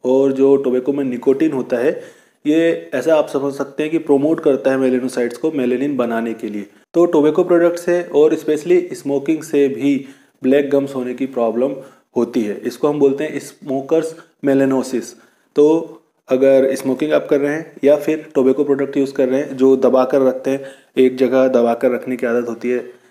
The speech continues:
तंबाकू को, इससे भी black gums का problem आपको होता है।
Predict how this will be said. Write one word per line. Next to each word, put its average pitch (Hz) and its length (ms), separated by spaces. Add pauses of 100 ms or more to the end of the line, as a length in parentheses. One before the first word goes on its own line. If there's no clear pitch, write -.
(120)
तंबाकू 113 360
को, 120 220 (440)
इससे 139 320
भी 139 200
black 127 280
gums 127 220
का 131 100
problem 117 380 (180)
आपको 127 340 (220)
होता 110 240
है। 95 140